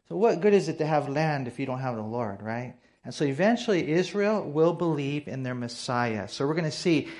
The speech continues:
it's not just back then in those days when they were delivered from Babylon. It's also future after, you know, the tribulation period. And we're gonna see they're restored to the land, restored to the Lord. And the restoration to the lead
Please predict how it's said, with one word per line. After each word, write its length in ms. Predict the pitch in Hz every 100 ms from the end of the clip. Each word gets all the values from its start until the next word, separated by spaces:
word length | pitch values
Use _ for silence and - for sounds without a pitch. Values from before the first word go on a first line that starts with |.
| -
it's 200 | 143 -
not 280 | 175 160 -
just 420 | 156 160 160 -
back 460 | 147 147 147 -
then 360 | 131 139 151 156
in 200 | - 120
those 300 | 123 143 143
days 380 | 147 143 151 -
when 160 | 131
they 120 | 131 131
were 140 | 131
delivered 400 | 123 123 123 127
from 180 | 120 117
Babylon. 640 | 123 147 135 123 117 117 - - -
It's 160 | 127
also 300 | 135 131 127
future 640 | 117 - 143 135 - 98 -
after, 680 | 117 117 - 131 120 117 - - _
you 80 | 135
know, 160 | 113 110
the 220 | 110 113 - 135
tribulation 680 | - 123 120 117 113 120 110
period. 500 | - 120 110 107 98
And 80 |
we're 80 | 107
gonna 160 | 104 107
see 240 | - 117
they're 280 | 98 113 107 - - _
restored 460 | 127 - 160 156 165
to 80 | 196
the 100 | 180
land, 320 | 151 147 143
restored 500 | 123 - 131 131 143
to 100 | 175
the 100 | 170
Lord. 480 | 156 127 123 127 123 - - _
And 320 | 156 160 147
the 80 | 156
restoration 800 | 160 214 233 - 202 202 202 202
to 200 | 190 -
the 160 | 180 156
lead 760 | 131 135 196 175 127 127 127